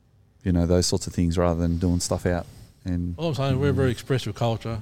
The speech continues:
Speaker 1: Yeah, yeah.
Speaker 2: uh, and that's why suicide is a high rate in
Speaker 1: Yeah.
Speaker 2: our community, and, and we have the highest rate in the world of suicide in our youth.
Speaker 1: Yeah,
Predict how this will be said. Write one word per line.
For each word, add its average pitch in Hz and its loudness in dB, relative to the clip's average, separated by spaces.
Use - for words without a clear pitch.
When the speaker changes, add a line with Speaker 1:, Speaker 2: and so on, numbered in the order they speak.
Speaker 1:
Yeah, 90 2
yeah. 82 0
Speaker 2:
uh, 90 2
and 110 -4
that's 127 -2
why 113 -2
suicide 120 0
is 104 -6
a 107 -4
high 117 0
rate 127 0
in 92 0
Speaker 1:
Yeah. 113 4
Speaker 2:
our 90 0
community, 123 -2
and, 104 -4
and 110 -6
we 123 0
have 120 -2
the 113 -2
highest 123 -2
rate 120 -2
in 113 -2
the 104 -2
world 131 0
of 117 -4
suicide 131 -2
in 117 0
our 113 0
youth. 139 -4
Speaker 1:
Yeah, 113 -6